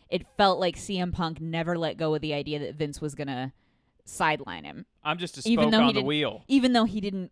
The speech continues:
Speaker 1: work for Vince anymore.
Speaker 2: Oh,
Speaker 1: It
Speaker 2: that's
Speaker 1: felt
Speaker 2: true,
Speaker 1: like
Speaker 2: yeah.
Speaker 1: he was still bringing that energy to it of, like, "No, I gotta fight to stay here and I gotta fight other people to, like,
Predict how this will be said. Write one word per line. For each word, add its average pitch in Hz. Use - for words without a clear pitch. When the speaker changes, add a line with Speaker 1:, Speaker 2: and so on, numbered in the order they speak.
Speaker 1:
work 185
for 175
Vince 139
anymore. 131
Speaker 2:
Oh, 127
Speaker 1:
It -
Speaker 2:
that's -
Speaker 1:
felt 226
Speaker 2:
true, -
Speaker 1:
like 202
Speaker 2:
yeah. 214
Speaker 1:
he 226
was 190
still -
bringing 180
that 147
energy 151
to 127
it 117
of, 151
like, 156
"No, 220
I 202
gotta 202
fight 185
to 180
stay 170
here 156
and 147
I 147
gotta 147
fight -
other 156
people 156
to, 156
like, 139